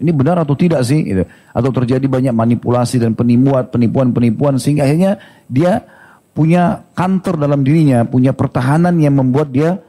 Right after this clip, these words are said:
ragu untuk menerima kebenaran. Yang terjadi setelah Nabi sallallahu alaihi wasallam ceritakan semua itu,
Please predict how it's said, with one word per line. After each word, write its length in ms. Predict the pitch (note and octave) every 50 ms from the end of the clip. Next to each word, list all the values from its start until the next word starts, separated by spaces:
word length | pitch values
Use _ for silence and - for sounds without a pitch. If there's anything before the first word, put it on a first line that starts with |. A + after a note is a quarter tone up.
| _ _ -
ragu 320 | - C3+ D3 D#3 D3 D#3
untuk 240 | D3 C3 B2 A#2 A#2+
menerima 320 | B2 B2 B2 A#2+ A#2 G#2
kebenaran. 560 | G#2 G#2 G#2+ G#2 G#2 G2+ F#2 F2 D#2+ D#2 C2 A1+ - _ _ _ _ _ _ _ _ _ _ _ _ _ _ _ - - - _ _ _ _ _ _ _ _ _
Yang 200 | - - C3 C#3+ C#3+
terjadi 400 | E3 D#3 D#3 A3 A#3 G#3+ D3+ B2+ C3 -
setelah 320 | - - D3+ D3 C#3+ C#3+
Nabi 160 | D3+ D#3+ D#3
sallallahu 160 | C3 C#3+ C#3 C3
alaihi 80 | -
wasallam 200 | D#3 D#3+ D#3 B2+
ceritakan 400 | C3+ C3 B2+ - C#3 B2 - B2+ A#2+
semua 260 | G#2 - A#2 A2 G2 F2+
itu, 160 | F#2 - -